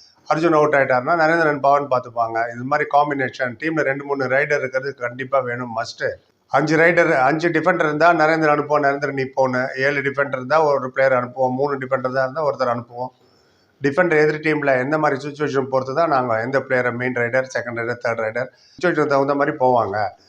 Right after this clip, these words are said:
And டீமுக்கு எது தேவையோ அதை தான் நாங்க பண்ணுவோம் அப்படின்னாரு. அர்ஜுன் and பவன் ஷராத்தை பத்தி பேசிட்டோம். ஆனா பி கே லெவல்ல பெஸ்ட் ரைடர் மொயின் ஷாஃபாக்கி தானே, அதை பத்தி சொல்லுங்க அப்படின்னாரு. நாலு ரைடர் இருக்கிறது நல்லது தான். மொயின் ஷாஃபாக்கி எப்படி யூட்டிலைஸ் பண்ணுமோ அது தகுந்த மாதிரி யூட்டிலைஸ் பண்ணுவோம்.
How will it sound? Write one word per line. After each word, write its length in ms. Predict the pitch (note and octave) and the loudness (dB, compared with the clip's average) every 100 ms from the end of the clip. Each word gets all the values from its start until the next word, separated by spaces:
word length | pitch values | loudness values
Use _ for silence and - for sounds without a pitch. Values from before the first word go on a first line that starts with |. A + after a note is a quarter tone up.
| _ _ _ - | _ _ _ -4
And 220 | B2 A#2 | -2 -2
டீமுக்கு 340 | A#2 F#3 F3+ | 0 0 2
எது 240 | D3+ D3+ E3+ | 2 0 2
தேவையோ 440 | D#3 C#3+ E3+ G3 | 2 2 4 4
அதை 220 | C#3+ C3+ | 4 2
தான் 140 | C3+ C#3+ | 0 2
நாங்க 380 | B2+ A#2 A2 | 0 -2 -4
பண்ணுவோம் 260 | A2+ A2+ G#2 - A2 | -4 -2 -4 -2 -4
அப்படின்னாரு. 520 | G#2+ G#2+ F#2+ F#2 G2 - _ _ - | -4 -6 -10 -12 -14 -20 _ _ 0
அர்ஜுன் 340 | C#3 E3 G#3+ | 0 4 4
and 220 | G3+ F3+ D#3 | 6 6 6
பவன் 480 | C#3+ B2 C3 D3 | 6 4 4 2
ஷராத்தை 280 | E3+ E3+ D3+ | 4 2 2
பத்தி 180 | C#3 C#3+ | 0 -2
பேசிட்டோம். 400 | D3 D#3+ E3+ D3+ | 0 0 0 0
ஆனா 260 | C3 C3+ E3 | 2 2 0
பி 220 | D#3+ G3 | 0 0
கே 120 | G3 | 2
லெவல்ல 400 | F3 E3 E3+ E3+ | 4 4 4 2
பெஸ்ட் 260 | D3 D3+ F#3 | 0 0 0
ரைடர் 240 | E3 E3 | 2 0
மொயின் 220 | D3+ E3+ | 0 0
ஷாஃபாக்கி 440 | E3 C#3 C#3 B2+ B2+ | 0 0 0 0 -2
தானே, 180 | B2+ | 0
அதை 320 | C3 B2+ B2+ C3 | 0 0 0 -2
பத்தி 220 | C3 C3 | -4 -6
சொல்லுங்க 460 | B2+ A#2+ A2+ G#2+ - _ _ _ _ _ _ _ - | -6 -6 -6 -8 -10 _ _ _ _ _ _ _ -4
அப்படின்னாரு. 520 | C3+ C3+ B2+ A2+ C#3+ | -2 0 -2 -2 -2
நாலு 340 | D3 C#3+ F3+ F3 | 2 4 4 6
ரைடர் 260 | F3+ F#3 | 4 4
இருக்கிறது 320 | F3 E3 E3+ | 2 0 0
நல்லது 320 | D#3 C#3 D3+ D3 | 0 2 0 2
தான். 160 | C#3+ | 0
மொயின் 240 | C3 D3+ E3+ | 2 0 2
ஷாஃபாக்கி 560 | D#3 D3 D3 C#3+ C#3 | 0 2 2 2 0
எப்படி 260 | C3 C3+ D3+ | -2 -2 -4
யூட்டிலைஸ் 300 | C#3+ D3 C3+ | -2 -4 -2
பண்ணுமோ 280 | C3 B2+ C#3+ | -4 -2 0
அது 80 | C3 | 0
தகுந்த 260 | B2 B2+ | -2 -4
மாதிரி 200 | C3 C3 | -4 -4
யூட்டிலைஸ் 360 | C3 C3 B2 - | -4 -4 -4 -6
பண்ணுவோம். 280 | C#3 D#3+ | -4 -4